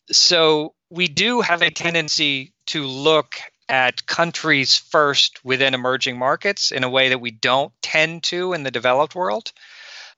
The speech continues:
That's not to say that stocks and sectors don't matter. They do.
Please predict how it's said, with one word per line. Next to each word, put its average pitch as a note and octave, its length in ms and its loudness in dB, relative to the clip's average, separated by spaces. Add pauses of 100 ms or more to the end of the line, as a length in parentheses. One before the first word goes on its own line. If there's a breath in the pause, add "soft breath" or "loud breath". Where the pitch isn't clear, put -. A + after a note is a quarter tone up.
That's E3+ 200 2
not G#3+ 240 2
to G#3+ 60 -4
say F#3+ 320 2
that D#3 200 -2 (260)
stocks - 680 0
and D3 240 -4
sectors C3+ 1040 -2 (140)
don't E3 300 0
matter. A2+ 440 -8 (360 soft breath)
They D3 240 -2
do. C3 460 -2